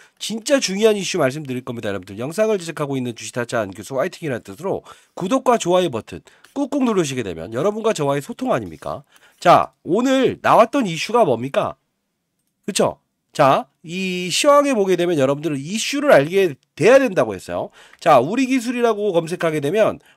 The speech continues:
오늘 나왔던 오르는 이유에 대한 부분, 원전이 아니죠. 뭡니까? 우리 기술.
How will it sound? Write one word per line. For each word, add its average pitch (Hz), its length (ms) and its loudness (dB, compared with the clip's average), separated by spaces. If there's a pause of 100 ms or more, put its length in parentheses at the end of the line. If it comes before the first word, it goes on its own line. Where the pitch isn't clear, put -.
오늘 240 320 0
나왔던 214 680 6
오르는 247 480 0
이유에 262 440 0
대한 226 220 4
부분, 120 200 -4
원전이 269 560 4
아니죠. 170 520 4
뭡니까? 180 440 0
우리 220 320 0
기술. 202 300 -4